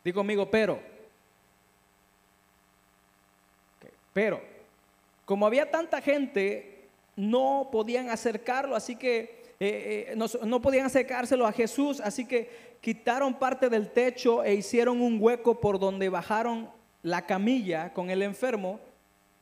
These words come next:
Cuando Jesús vio la fe que tenían, le dijo al paralítico, "Hijo, tus pecados quedan perdonados." A partir de ahí, el seis, el siete, el ocho y el nueve habla de que ahí estaban algunos maestros, algunos fariseos, y estaban pensando, "Oye,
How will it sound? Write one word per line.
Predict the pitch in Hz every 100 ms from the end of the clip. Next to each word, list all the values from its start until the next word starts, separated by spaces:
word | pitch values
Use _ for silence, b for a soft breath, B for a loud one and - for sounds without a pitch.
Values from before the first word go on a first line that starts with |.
| _ _
Cuando | - 233 233
Jesús | 247 - 285 254
vio | 247 269
la | 277 247
fe | - 262
que | 262
tenían, | 233 226 233 254 226 214
le | 214
dijo | 247 247 254
al | 247
paralítico, | 226 214 247 254 240 247
"Hijo, | 277 285 269
tus | 247 220
pecados | 233 220 240 247 254 247 233 - -
quedan | 202 226 220 220
perdonados." | 226 214 220 233 247 127 - - _ _
A | 175
partir | - 202 262
de | 262
ahí, | 269 277
el | 233
seis, | - 240 254 269 247
el | 190
siete, | 220 220
el | 214
ocho | 220 240
y | 220
el | 170 151 -
nueve | 180 220 196 185 - b b _
habla | 190 208
de | 220
que | 214 196 180 - -
ahí | 160 185
estaban | 190 208 208
algunos | 196 202 208
maestros, | 202 208 226 226 196
algunos | 190 202 202
fariseos, | 214 202 233 233 226
y | 208 190
estaban | - 226 226
pensando, | 214 202 202 226 233 208 185
"Oye, | 226 226